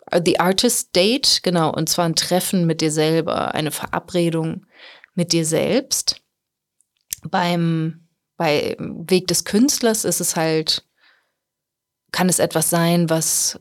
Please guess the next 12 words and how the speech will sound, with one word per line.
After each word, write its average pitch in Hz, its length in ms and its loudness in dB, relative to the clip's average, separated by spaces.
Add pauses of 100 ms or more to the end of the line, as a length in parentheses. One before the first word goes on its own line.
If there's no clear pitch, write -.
was 160 160 -2
auch - 140 -4
ganz 160 280 0
konkret 170 680 -2 (760)
künstlerisch 220 720 0
ist. - 520 -2 (840)
Ähm, 175 680 0 (1120)
so 202 220 4
oder 185 180 6
so 190 520 4
sollte 185 400 4
es - 320 0